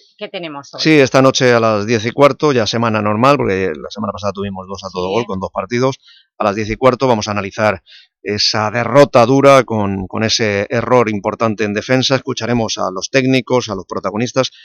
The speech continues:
Speaker 2: y esta noche nos acompañará un ex director deportivo del Elche Club de Fútbol, Mario Barrera, argentino que además conoce perfectamente el fútbol argentino y a los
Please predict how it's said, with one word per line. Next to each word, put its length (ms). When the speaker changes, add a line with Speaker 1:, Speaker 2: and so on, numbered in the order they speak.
Speaker 2:
y 120
esta 160
noche 180
nos 140
acompañará 640
un 320
ex 400
director 520
deportivo 440
del 120
Elche 140
Club 120
de 80
Fútbol, 340
Mario 240
Barrera, 560
argentino 480
que 80
además 220
conoce 360
perfectamente 680
el 80
fútbol 260
argentino 480
y 40
a 40
los 240